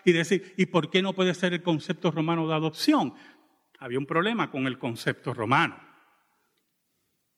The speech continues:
La adopción era para beneficio, muchas veces, del que adoptaba. Había también conceptos egoístas en la adopción, conceptos materialistas,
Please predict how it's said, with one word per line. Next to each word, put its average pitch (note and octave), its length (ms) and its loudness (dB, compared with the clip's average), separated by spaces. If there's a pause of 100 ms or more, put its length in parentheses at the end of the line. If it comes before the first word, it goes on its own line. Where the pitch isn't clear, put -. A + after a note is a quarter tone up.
(1080)
La D#3+ 260 2
adopción F#3+ 800 0
era F3+ 240 2
para D#3 220 0
beneficio, C#3 960 -4 (640)
muchas D3 320 0
veces, C#3+ 680 -2 (680)
del B2+ 160 2
que C#3+ 80 0
adoptaba. B2+ 760 0 (1500)
Había F3 400 2
también F3+ 640 -2
conceptos D#3 560 0
egoístas C#3+ 840 -2
en B2 100 -2
la A#2+ 60 -2
adopción, G#2+ 560 -8 (680)
conceptos D3+ 500 0
materialistas, C3+ 840 -2